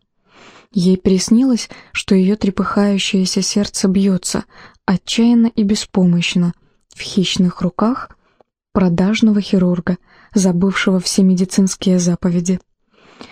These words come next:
Но действительность оказалась не менее страшной. Ральф не призрак, человек, лежал на кафельном полу совершенно голый,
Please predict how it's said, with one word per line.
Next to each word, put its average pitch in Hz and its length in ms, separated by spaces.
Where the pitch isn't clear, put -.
Но 185 200
действительность 254 800
оказалась 208 540
не 202 100
менее 180 380
страшной. 165 640
Ральф 226 420
не 208 160
призрак, 180 560
человек, 170 640
лежал 180 380
на 226 160
кафельном 190 560
полу 202 320
совершенно 226 680
голый, 170 540